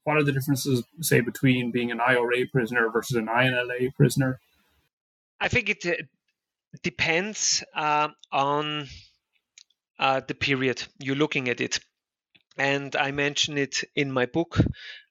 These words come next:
Speaker 2: um, that I would divide these m-, roughly three decades of,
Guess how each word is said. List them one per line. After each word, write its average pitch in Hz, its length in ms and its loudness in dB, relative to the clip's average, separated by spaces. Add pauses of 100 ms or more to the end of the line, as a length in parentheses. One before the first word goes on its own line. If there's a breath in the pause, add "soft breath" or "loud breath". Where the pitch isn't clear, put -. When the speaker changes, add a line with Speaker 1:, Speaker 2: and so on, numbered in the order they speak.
(160)
Speaker 2:
um, 131 400 -2 (100)
that 139 340 2 (480)
I 151 680 0 (1000 loud breath)
would 143 400 0 (360)
divide 143 640 0 (1120)
these 143 560 0 (300)
m-, 139 100 -8 (340)
roughly 151 460 0
three 147 280 -4
decades 135 600 -2 (640)
of, 127 560 -4